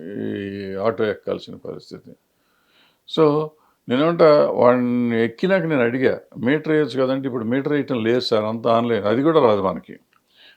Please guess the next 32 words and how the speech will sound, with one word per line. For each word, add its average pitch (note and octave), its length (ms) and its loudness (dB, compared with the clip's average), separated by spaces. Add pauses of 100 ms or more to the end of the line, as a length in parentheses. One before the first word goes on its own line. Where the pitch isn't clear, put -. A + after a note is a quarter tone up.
(120)
ఆన్‌లైన్ D#3 420 4
నిజంగా D#3 320 0
బుక్ C#3 320 -4
చేస్తే C#3+ 240 2
అదే C#3 220 6
ఆటో C#3 580 4 (380)
ఆన్‌లైన్లో D#3+ 440 4
బుక్ D3+ 260 -4
చేస్తే D#3 180 -2
వంద C#3+ 200 2
రూపాయల D3+ 360 2
లోపే D3+ 300 2
ఉంటుంది A2 480 -2
అది. - 160 -14 (240)
ఎందుకంటే C#3+ 460 -6
కిలోమీటర్ C#3+ 580 -2
మినిమం C3+ 400 -2
రేట్, B2 220 -4
మినిమం C3+ 220 -2
ఫిఫ్టీ - 300 -10
రూపీస్ A#2 320 -8
ఉంది. F2+ 240 -10 (540)
నేను C3 140 6
అదే, E3 340 8 (160)
ఆ, C#3+ 460 4 (120)
ప్లేస్ C#3+ 260 0
నుంచి D3+ 120 -4 (100)
తిరిగి E3+ 200 2
వచ్చేటప్పుడు C#3 600 0
మర్నాడు, A#2 640 0
ఆ A2 200 4
రోజు C#3 580 0